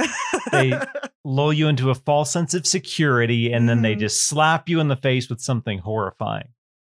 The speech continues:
Speaker 2: Um, I guess before we move on to our,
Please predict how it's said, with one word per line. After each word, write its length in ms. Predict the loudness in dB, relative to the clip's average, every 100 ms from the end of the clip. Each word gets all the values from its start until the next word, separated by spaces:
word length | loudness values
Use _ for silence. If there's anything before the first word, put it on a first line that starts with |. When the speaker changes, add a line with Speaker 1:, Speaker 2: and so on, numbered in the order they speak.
| _ _ _
Speaker 2:
Um, 460 | 2 2 2 -2 -6 -6
I 80 | -2
guess 160 | -2 -2
before 320 | -4 -2 -2
we 80 | 2
move 220 | 0 2
on 300 | 0 2 0 -2
to 480 | 0 0 0 -2 -6 -12 _ _ _ _ _ _ _ _ 0
our, 180 | 0